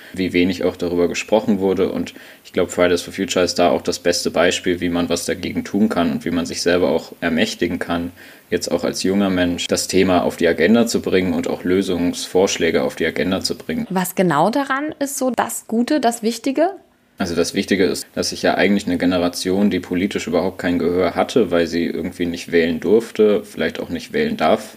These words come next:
Speaker 1: bisher. Wir haben ja auch sehr viele junge Leute, vor allem sehr viele SchülerInnen,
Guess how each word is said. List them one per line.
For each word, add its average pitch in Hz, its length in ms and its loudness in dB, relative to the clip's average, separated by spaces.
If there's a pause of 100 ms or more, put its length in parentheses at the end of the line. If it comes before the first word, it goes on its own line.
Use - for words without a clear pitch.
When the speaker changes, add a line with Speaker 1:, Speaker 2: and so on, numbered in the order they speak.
Speaker 1:
bisher. 90 460 0 (400)
Wir - 80 -4
haben 85 80 -2
ja 80 100 0
auch - 120 -6
sehr 82 200 0
viele 82 220 -4
junge 95 260 2
Leute, 90 400 0
vor 82 160 -4
allem 85 320 -4 (320)
sehr 90 160 -4
viele 85 220 -6
SchülerInnen, 92 640 0